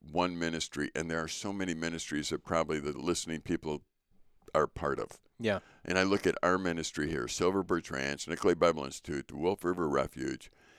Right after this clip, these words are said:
Speaker 1: and, uh, you know, there are groups that could come up and say, "We're gonna take this project on from start to finish. We're, we're gonna make sure it's funded. We're gonna make sure it's worked." You know, for example, every year we build a,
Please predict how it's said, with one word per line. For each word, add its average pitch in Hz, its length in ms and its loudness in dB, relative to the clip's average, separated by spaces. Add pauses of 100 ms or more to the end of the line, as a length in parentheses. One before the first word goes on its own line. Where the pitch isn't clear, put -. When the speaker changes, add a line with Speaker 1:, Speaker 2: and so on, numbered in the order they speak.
(280)
Speaker 1:
and, 92 320 0 (160)
uh, 90 100 4 (100)
you 95 80 0
know, 92 100 2
there 131 200 4
are 139 60 0
groups 110 380 2
that 95 140 2
could 90 160 -6
come 90 160 0
up 87 160 2
and 82 120 -4
say, 87 140 2
"We're 80 160 -2
gonna 113 160 -2
take 87 240 0 (100)
this 90 300 -2
project 80 540 2
on 73 320 -2 (160)
from 76 200 -6
start 104 400 0
to 82 100 -2
finish. 71 420 -8
We're, 90 160 2 (140)
we're 90 160 2
gonna 87 140 -2
make 78 160 -2
sure - 160 -2
it's - 140 -6
funded. 101 520 0 (140)
We're 90 120 0
gonna 98 100 2
make 82 220 -2
sure 71 240 0
it's - 240 -4 (180)
worked." 98 440 2 (380)
You 95 80 4
know, 95 40 6
for 101 140 0
example, 101 480 2
every 107 240 0
year 76 260 0
we 85 160 0
build 80 420 2
a, 71 300 0